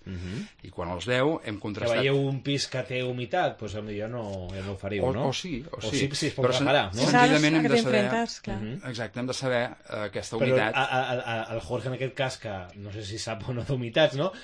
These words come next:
Speaker 1: Però viu a un pis i no se n'adona que té una humitat.
Speaker 2: Clar.
Speaker 1: No?
Speaker 2: Nosaltres li, li
Speaker 1: Perquè
Speaker 2: diríem,
Speaker 1: li han
Speaker 2: «Jorge,
Speaker 1: pintat.
Speaker 2: hi ha, hi ha un pis que, que creiem que et pot agradar, eh, però té un problema d'humitats, o l'ha tingut i està dissimulat.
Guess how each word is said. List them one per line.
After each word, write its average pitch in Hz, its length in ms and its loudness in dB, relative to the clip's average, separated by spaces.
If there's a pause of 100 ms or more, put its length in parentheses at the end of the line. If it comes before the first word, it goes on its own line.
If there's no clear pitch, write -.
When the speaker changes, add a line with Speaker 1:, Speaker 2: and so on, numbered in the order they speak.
Speaker 1:
Però 117 100 -6
viu 123 160 2
a 131 40 4
un 123 140 -2
pis 156 240 0
i 165 40 -2
no 151 60 0
se 143 80 2
n'adona 123 240 0
que 120 80 -2
té 113 80 -2
una 110 100 0
humitat. 113 400 2
Speaker 2:
Clar. 135 220 -8
Speaker 1:
No? - 400 -12
Speaker 2:
Nosaltres 143 300 2
li, 143 100 2
li 131 220 0
Speaker 1:
Perquè 139 180 -2
Speaker 2:
diríem, 123 140 4
Speaker 1:
li 127 80 4
han 143 80 6
Speaker 2:
«Jorge, 123 180 -2
Speaker 1:
pintat. 127 320 0 (220)
Speaker 2:
hi 127 80 -4
ha, 143 120 -2
hi 156 80 -6
ha 156 60 -2
un 165 140 -2
pis 113 240 -6
que, 104 180 -2 (380)
que 101 100 -8
creiem 120 400 -6
que 101 60 -10
et 98 100 -12
pot 98 160 -8
agradar, 98 460 -6 (500)
eh, 95 360 -2
però 98 220 0
té - 80 -8
un 117 80 -2
problema 120 260 0
d'humitats, 95 520 -8 (100)
o 123 100 -2
l'ha 123 140 0
tingut 127 400 -6
i 120 80 -4
està 117 180 -8
dissimulat. 101 520 -6